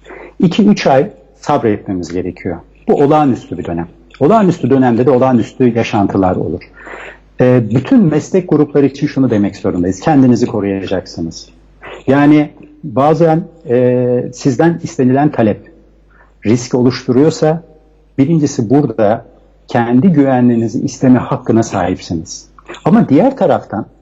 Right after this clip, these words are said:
gördüğümüz şuna da dikkat etmek lazım ki aşırı talep, aşırı güvenlik ihtiyacı da olabiliyor. Yani hiçbir şekilde, e, gerekli olmayan yerde, örneğin N doksan beş maske-,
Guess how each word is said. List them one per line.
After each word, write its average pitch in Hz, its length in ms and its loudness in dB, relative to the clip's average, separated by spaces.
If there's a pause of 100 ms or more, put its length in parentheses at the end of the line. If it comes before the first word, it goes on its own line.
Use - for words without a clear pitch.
gördüğümüz 170 480 0
şuna 160 280 0
da 127 100 2
dikkat 110 260 -8
etmek 101 340 -8
lazım 98 340 0
ki 139 220 -2 (180)
aşırı - 380 -2
talep, 104 420 -4
aşırı - 300 -2
güvenlik 123 520 2
ihtiyacı 104 500 -2
da 98 60 2
olabiliyor. 85 580 0
Yani 127 280 2 (120)
hiçbir - 260 -4
şekilde, 120 440 0 (400)
e, 113 580 2 (460)
gerekli 120 380 0
olmayan 131 760 0
yerde, 95 280 -4
örneğin 135 480 2
N - 20 2
doksan 127 380 0
beş 139 160 -2
maske-, 110 280 -4